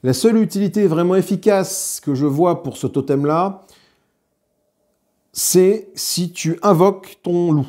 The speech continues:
ton loup, ton ours en fait. Du coup, avoir le totem et ton invocation ici,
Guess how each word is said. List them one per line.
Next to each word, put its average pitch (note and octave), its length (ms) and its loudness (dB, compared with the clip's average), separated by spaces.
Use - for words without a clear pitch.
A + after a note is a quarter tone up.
ton D3 360 2
loup, G#2 160 -4
ton D#3+ 180 2
ours - 260 -2
en A#2+ 80 -8
fait. - 280 -10
Du C3 100 -6
coup, F3 280 0
avoir C#3 200 4
le F3 120 4
totem F#3 500 4
et F3+ 260 6
ton F3 140 0
invocation E3 500 0
ici, F3+ 380 -4